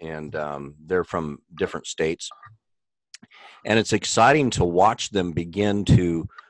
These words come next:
grasp this. And it's not because,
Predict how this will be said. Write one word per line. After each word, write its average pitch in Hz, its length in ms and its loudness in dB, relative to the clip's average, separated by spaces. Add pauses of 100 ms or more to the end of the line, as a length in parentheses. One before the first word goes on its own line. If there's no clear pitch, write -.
(160)
grasp 107 600 4
this. 73 300 -4
And 95 100 -2
it's 98 160 -2
not 139 260 4
because, 117 640 0